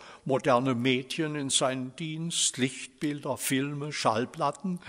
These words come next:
und schaltete sich in die sozialpolitische Diskussion der Zeit ein, um christliche Grundsätze zur Geltung zu bringen. Die dritte Gründung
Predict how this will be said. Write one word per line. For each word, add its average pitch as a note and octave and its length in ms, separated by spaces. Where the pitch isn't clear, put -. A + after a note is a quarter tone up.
und D3 220
schaltete C3+ 580
sich C#3 400
in B2+ 140
die B2 120
sozialpolitische B2+ 1120
Diskussion A2+ 840
der B2 180
Zeit A2 540
ein, A2+ 320
um A#2 320
christliche B2+ 580
Grundsätze - 880
zur - 260
Geltung F#2+ 520
zu - 160
bringen. F2+ 500
Die E3+ 140
dritte F#3+ 340
Gründung F3+ 800